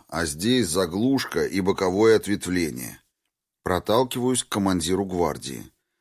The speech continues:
Лютый сдвинул прибор ночного видения на макушку, включил фонарик и принялся изучать бумажную карту. Даже не карту, а вручную нарисованную схему, добытую Яриком из головы неведомого.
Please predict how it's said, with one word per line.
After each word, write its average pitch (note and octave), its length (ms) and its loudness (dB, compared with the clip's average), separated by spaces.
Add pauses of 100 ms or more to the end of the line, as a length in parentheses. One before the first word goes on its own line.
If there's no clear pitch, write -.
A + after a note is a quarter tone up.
(360)
Лютый C3+ 440 2
сдвинул A#2 520 2
прибор A2 460 2
ночного G2 540 2
видения A2+ 480 0
на A2+ 120 2
макушку, G2 760 -4
включил G2+ 480 -2
фонарик A2+ 720 -2
и G#2 80 -2
принялся F2+ 640 2
изучать F#2 440 0
бумажную E2+ 640 2
карту. - 460 -2 (680)
Даже A2 420 4
не A#2 120 4
карту, A#2 560 2
а F2+ 100 0
вручную A2+ 640 4
нарисованную G#2 800 4
схему, F#2 600 2
добытую E2+ 640 2
Яриком G#2+ 520 4
из F2+ 100 2
головы E2+ 400 2
неведомого. D2 760 0